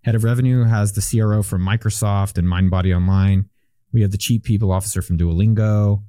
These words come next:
We have Indeed dot com number two, who's the C E O, G M of Indeed, who helps with the organization. So in almost every single aspect,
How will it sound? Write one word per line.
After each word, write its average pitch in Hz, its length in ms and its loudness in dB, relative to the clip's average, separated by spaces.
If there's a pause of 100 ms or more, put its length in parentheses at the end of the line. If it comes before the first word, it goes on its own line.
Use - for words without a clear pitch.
(520)
We 104 120 2
have 95 460 0
Indeed 101 380 2
dot 98 200 -2
com 98 320 0
number 92 220 0
two, 107 380 0
who's 98 200 0
the 92 60 -4
C 90 260 -6
E 92 60 -2
O, 92 120 -2
G 90 180 -6
M 87 120 -2
of 80 100 -4
Indeed, 101 420 0
who 98 100 2
helps 90 240 -2
with 90 100 -16
the - 80 -12
organization. 92 840 -2 (280)
So 98 440 -2
in 98 280 0 (120)
almost 123 340 0
every 127 200 -2
single 107 320 -2
aspect, 90 640 -6